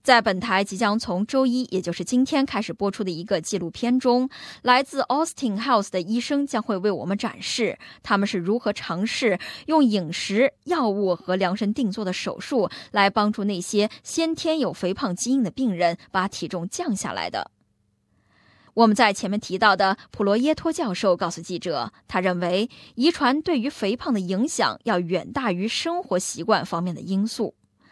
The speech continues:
但是这种观点也受到了悉尼大学肥胖研究中心主任福勒博士的驳斥。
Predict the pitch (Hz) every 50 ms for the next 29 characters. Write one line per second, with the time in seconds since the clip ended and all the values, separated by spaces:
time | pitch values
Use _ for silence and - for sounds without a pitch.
0 | _ - - - - - - - - - - 240 226 214 214 233 185 - 214 180
1 | 120 110 - 190 180 185 185 190 180 170 - - 185 175 170 - 208 180 175 175
2 | 156 180 - - 240 233 208 196 233 233 190 190 - - 185 190 202 - - -
3 | - - - 233 262 302 - 359 262 208 190 190 208 254 247 - 269 269 277 269
4 | - 294 294 302 294 - 196 135 - - 226 214 170 - - - _ - - -
5 | 202 254 320 349 254 - - 160 151 180 - 202 175 165 - 156 151 143 - -
6 | - - 214